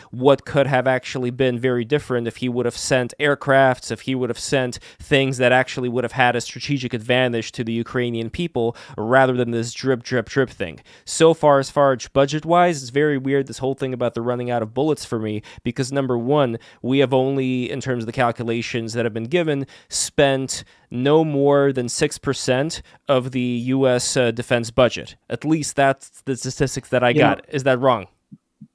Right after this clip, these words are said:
Speaker 2: it, it, it's, it's not incorrect. Look, they, nothing they say is wrong.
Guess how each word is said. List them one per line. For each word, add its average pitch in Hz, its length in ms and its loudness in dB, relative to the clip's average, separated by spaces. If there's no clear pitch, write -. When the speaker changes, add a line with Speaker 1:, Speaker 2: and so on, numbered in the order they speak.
Speaker 2:
it, 180 220 0
it, 170 360 -2
it's, 175 320 0
it's 156 200 0
not 151 300 0
incorrect. 127 480 -2
Look, 147 200 -2
they, 135 320 -4
nothing 151 420 0
they 135 140 0
say 123 300 -4
is 113 280 -6
wrong. 104 600 -6